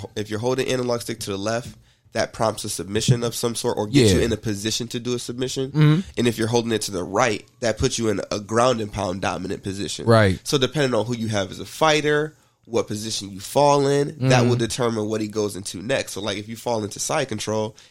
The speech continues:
Speaker 1: if you're holding the ground and pound, obviously he's gonna try and top mount you so he could punch your face in.
Speaker 2: Right.
Speaker 1: If you hold in the submission, he's obviously gonna either go into the crucifix or something to try and get an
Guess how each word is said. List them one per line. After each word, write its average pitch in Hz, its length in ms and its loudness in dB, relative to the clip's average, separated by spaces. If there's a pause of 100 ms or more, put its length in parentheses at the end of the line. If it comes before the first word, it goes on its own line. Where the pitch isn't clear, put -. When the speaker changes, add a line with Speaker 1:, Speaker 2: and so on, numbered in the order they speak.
(120)
Speaker 1:
if 110 140 -6
you're 117 100 -2
holding 117 360 0
the 95 80 -4
ground 156 280 0
and 107 100 0
pound, 107 300 0
obviously 127 400 2
he's 120 120 -2
gonna 110 140 -2
try 110 160 -2
and 107 100 0
top - 280 0
mount 113 280 2
you 117 140 0 (200)
so - 140 -4
he 127 60 2
could - 140 -4
punch 131 200 0
your 113 60 -4
face 170 320 2
in. 101 280 -4
Speaker 2:
Right. 107 380 6
Speaker 1:
If 131 160 2
you 135 100 2
hold 143 140 6
in 117 60 4
the 113 80 2
submission, 143 560 4
he's 123 220 0
obviously 127 340 2
gonna 117 240 0
either 113 200 2
go 113 160 2
into 110 160 0
the 98 100 2
crucifix 143 720 2
or 120 160 2
something 120 320 0
to 107 60 -4
try 120 160 0
and 110 100 0
get 104 100 -2
an 98 60 -4